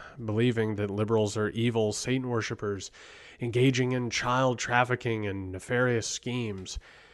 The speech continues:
They know their numbers are dwindling. The demographics are changing, and Republicans and evangelical leaders have done a hell of a job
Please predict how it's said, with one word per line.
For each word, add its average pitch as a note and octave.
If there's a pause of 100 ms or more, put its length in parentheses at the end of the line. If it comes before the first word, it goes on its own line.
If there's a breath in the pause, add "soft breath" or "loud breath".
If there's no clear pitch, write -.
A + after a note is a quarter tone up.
(520 loud breath)
They D3+
know D#3
their C3+
numbers A2+
are A#2+
dwindling. G2 (680 soft breath)
The A2
demographics G#2+
are A#2
changing, G#2+ (400 loud breath)
and G#2
Republicans G#2
and G#2+
evangelical G#2
leaders G#2
have G2+
done G2 (540 soft breath)
a G2 (160)
hell B2
of G2+
a G2
job F#2